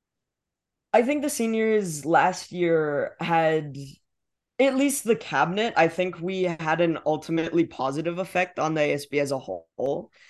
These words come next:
just because we set up guidelines for how to run things in the previous years, which we hadn't had before.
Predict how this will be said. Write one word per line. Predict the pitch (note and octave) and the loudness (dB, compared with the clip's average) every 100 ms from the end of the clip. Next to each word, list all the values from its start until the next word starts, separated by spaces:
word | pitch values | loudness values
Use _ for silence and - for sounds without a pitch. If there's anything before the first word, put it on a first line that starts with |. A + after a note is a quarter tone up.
| _ _ - | _ _ -2
just | F#3+ E3 | -2 -2
because | G3 G3+ G3 E3+ | -2 4 4 4
we | E3+ F3+ F3 E3+ E3+ D3+ - _ | 2 2 4 4 2 0 -6 _
set | - - E3+ | -8 0 2
up | E3+ D3 C3 | 2 0 -2
guidelines | A2+ C3+ C#3+ D3 D#3+ E3+ E3+ | -2 0 0 0 -2 -4 -8
for | - C#3 | -6 -4
how | D3 | 0
to | D3 | 0
run | C#3 C3 C3+ | 0 -2 -4
things | C#3 D3+ E3 D#3+ | -6 -4 -4 -2
in | D3 | -4
the | C#3 | -4
previous | - C#3 C#3 C3+ B2 - | -4 -4 0 -2 -4 -6
years, | B2 A2 E3 G3+ - _ _ | -4 -2 -2 -6 -10 _ _
which | - F3+ - | 2 2 4
we | E3+ | 4
hadn't | D#3 D3+ D3+ C3+ - | 4 2 2 -2 -8
had | A2+ B2 D3 | -4 -4 -2
before. | F3 F#3 G3+ G3+ G#3+ | -2 0 -2 -2 -4